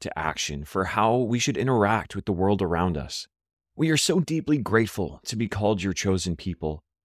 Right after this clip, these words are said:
holy and dearly loved. May we fully understand the weight of this identity, recognizing that it calls us to live out these virtues in our daily lives.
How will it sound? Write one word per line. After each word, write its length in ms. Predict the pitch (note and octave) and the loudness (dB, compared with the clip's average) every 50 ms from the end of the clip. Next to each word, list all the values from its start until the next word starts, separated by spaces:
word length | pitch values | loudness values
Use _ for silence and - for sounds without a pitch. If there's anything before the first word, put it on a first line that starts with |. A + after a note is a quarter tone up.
| _ _ _ | _ _ _
holy 540 | - - G2 G#2 A2 A2+ A2 A2+ A2+ A2 - | -6 0 2 4 4 6 6 4 4 2 2
and 200 | - G2 F#2 E2 | 0 0 -2 0
dearly 360 | F#2+ F#2 G2 G2 F#2 F#2+ F2+ | -2 0 0 0 0 0 0
loved. 540 | F2+ F#2 F2 E2+ F2 E2+ F2 E2+ - - - _ _ _ _ _ _ _ _ _ | 0 2 2 2 2 2 0 -4 -8 -16 -20 _ _ _ _ _ _ _ _ _
May 160 | - C#3 C3+ | 2 4 4
we 140 | C3 C3 C3+ | 6 4 2
fully 400 | B2 - - C3+ C#3+ D3 D3+ D3 | 2 2 4 6 6 6 6 2
understand 680 | - C#3 C#3 C3 B2 - - - A2+ A#2+ A#2+ A#2 A2+ | 2 2 2 2 2 2 -2 -2 -2 -2 0 2 2
the 60 | G#2 F#2+ | 2 2
weight 360 | F#2 F#2 G#2+ A#2+ A2+ G2 - - | 4 4 4 2 2 0 -2 -4
of 100 | G2+ F#2 | -4 -2
this 180 | A2 G2+ - | -2 -2 0
identity, 680 | G2 F#2+ G2 F2 F2 E2+ F#2 G2 F2 E2+ D2 D2+ D#2+ - _ _ _ _ _ _ - | 0 -2 0 0 -2 -2 -2 -2 -4 -6 -8 -10 -14 -20 _ _ _ _ _ _ -2
recognizing 840 | G#2+ A#2 A#2+ A#2 - B2+ C3 B2+ B2 A#2 B2+ B2+ A2 C#3 C3 C3 A2+ | 2 2 2 2 0 -2 -2 0 0 0 0 0 0 -2 -2 0 0
that 100 | B2+ C3 | 2 0
it 120 | C3+ - | 0 -2
calls 420 | - - - E2+ G2+ A#2+ B2+ A2 G#2+ | -2 0 2 4 4 4 2 2 -2
us 240 | F2 D#2 - - | -2 -2 -4 -6
to 140 | - - A#2+ | -6 -6 -6
live 280 | G#2 A2 A#2+ C3 B2+ - | -4 0 0 0 2 2
out 240 | - G#2 A#2+ G#2+ - | 2 0 0 0 0
these 200 | B2+ A#2 G#2 F2+ | -2 -4 -4 -4
virtues 580 | D2+ - G2 A2 G#2+ - - G#2 F#2+ E2+ E2 | -2 -2 -2 -2 -2 -2 -2 -2 -2 -2 -2
in 80 | F#2 F#2+ | -2 -2
our 100 | F#2+ F#2 | -2 -2
daily 380 | D#2+ F#2 F#2 G2 F2+ G2 F#2 | 0 0 0 0 0 0 -2
lives. 580 | E2+ F2 E2+ E2 F2+ D#2 C#2+ C2+ - - - - | -2 -2 -2 -2 -4 -4 -8 -12 -14 -16 -16 -16